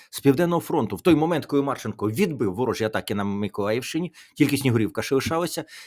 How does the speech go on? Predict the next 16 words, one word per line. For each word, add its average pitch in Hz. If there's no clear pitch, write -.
і 202
почав 113
готувати 143
наступ 143
на 117
Херсон. 113
Що -
би 147
було? 67
Ми 160
б 160
звільнили 156
Херсон 156
до 110
кінця 160
квітня 127